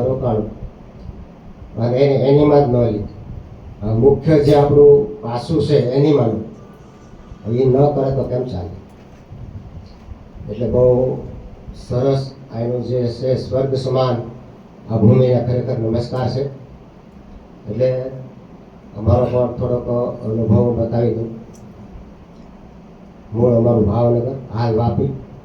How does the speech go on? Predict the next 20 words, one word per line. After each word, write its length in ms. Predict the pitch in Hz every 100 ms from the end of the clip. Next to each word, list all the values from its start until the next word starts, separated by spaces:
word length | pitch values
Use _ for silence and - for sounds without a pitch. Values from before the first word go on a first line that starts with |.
| - - - - - - - - - - -
મારા 200 | 113 117
ધંધો 340 | 120 120 127 120
ફર્નિચરનો. 580 | - 123 123 123 117 82 - - - - - - - - - - - - - - - - 107
અને 260 | 120 120
એક 340 | 117 - 127 127 127 123 117 131
એવી 260 | 135 135 135
તમન્ના, 400 | 135 143 143 143
એક 220 | 139 139
ઈચ્છા, 300 | 127 - 147
એક 280 | 143 135 117
મહત્વાકાંક્ષા, 560 | 120 135 135 135 131 127
એક 140 | 110
ભાવ 320 | 110 123 131
એવો 220 | 123 143
હતો 400 | 135 131 127 101 - - - -
કે 60 | 127
આપણે 180 | 127 127
પચાસ 480 | - 143 165 151
વર્ષ 180 | 151 151
સુધી 440 | 135 143 151 120